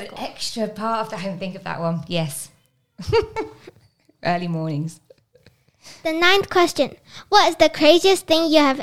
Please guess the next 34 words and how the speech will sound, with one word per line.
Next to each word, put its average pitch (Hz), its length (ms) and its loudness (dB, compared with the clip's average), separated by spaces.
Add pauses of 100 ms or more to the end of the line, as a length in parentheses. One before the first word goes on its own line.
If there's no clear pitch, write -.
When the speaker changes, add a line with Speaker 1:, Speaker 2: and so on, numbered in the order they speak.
Speaker 1:
ever 277 240 2
done 269 220 2
in 240 200 0
your 214 140 -2
life 220 260 -2
so 226 260 -6
far? - 400 -18 (540)
Speaker 2:
The 180 140 -6
craziest 262 800 -2
thing 254 240 -6
I've 220 260 -6
done 190 420 -2
is 175 320 -8
climb 196 600 -6
the 170 60 -6
Sydney 170 360 -10
Harbour 170 320 -10
Bridge. 156 580 -14 (400)
And 160 160 -6
you 165 100 -6
had - 240 -8
to 170 100 -8
hook 170 420 -12
yourself 190 480 -10
on 175 360 -8
and 160 120 -12
go 160 260 -8
all 190 460 -8
the 165 120 -8
way 160 160 -8
up - 120 -18
to - 60 -18
the 170 100 -16
top - 320 -18